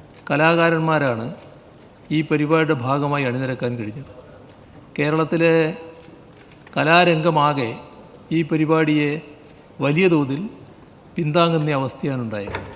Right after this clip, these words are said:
ഇതിലൊന്നും ഒരു തരത്തിലുള്ള ഭേദചിന്തയും ഉണ്ടായിട്ടില്ല. തിരുവനന്തപുരത്ത് ഈ കേരളീയം പരിപാടിയിൽ പങ്കെടുക്കുന്നതിനാണ് എത്തിച്ചേർന്നിട്ടുള്ളത്. അത് ഒരു തരത്തിലും ഒരു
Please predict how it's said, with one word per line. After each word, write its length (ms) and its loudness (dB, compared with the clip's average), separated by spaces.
ഇതിലൊന്നും 520 0
ഒരു 140 2
തരത്തിലുള്ള 760 0
ഭേദചിന്തയും 800 4
ഉണ്ടായിട്ടില്ല. 460 -2
തിരുവനന്തപുരത്ത് 760 0
ഈ 180 0
കേരളീയം 480 2
പരിപാടിയിൽ 580 0
പങ്കെടുക്കുന്നതിനാണ് 920 -2
എത്തിച്ചേർന്നിട്ടുള്ളത്. 760 -6
അത് 300 -2
ഒരു 120 0
തരത്തിലും 560 0
ഒരു 360 -2